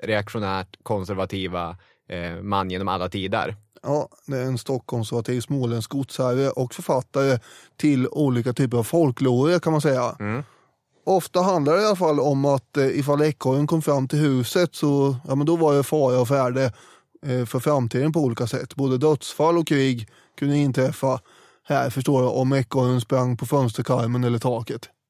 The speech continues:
Speaker 1: Det där är ju konstigt, för jag menar, ekorren måste ju ha sprungit hela tiden, nonstop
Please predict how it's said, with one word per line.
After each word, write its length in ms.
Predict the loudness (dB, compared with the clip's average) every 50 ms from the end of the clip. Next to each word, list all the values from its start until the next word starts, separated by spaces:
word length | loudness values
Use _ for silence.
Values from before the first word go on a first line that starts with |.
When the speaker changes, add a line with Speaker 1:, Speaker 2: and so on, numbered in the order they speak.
| _ _
Speaker 1:
Det 60 | -2
där 80 | 0 0
är 60 | 0
ju 100 | 0 0
konstigt, 440 | 0 -2 -2 -4 -6 -8 -10 -10 -6
för 60 | -4
jag 80 | -4 -2
menar, 240 | -2 -2 -2 -2 -2
ekorren 360 | -4 -4 -4 -4 -4 -4 -4
måste 180 | -4 -6 -6 -8
ju 20 |
ha 40 | -8
sprungit 340 | -8 -8 -8 -8 -8 -10 -12
hela 500 | -16 -14 -10 -8 -8 -8 -8 -10 -10 -10
tiden, 460 | -8 -8 -8 -8 -8 -10 -10 -8 -6
nonstop 500 | -6 -6 -6 -8 -12 -6 -4 -4 -4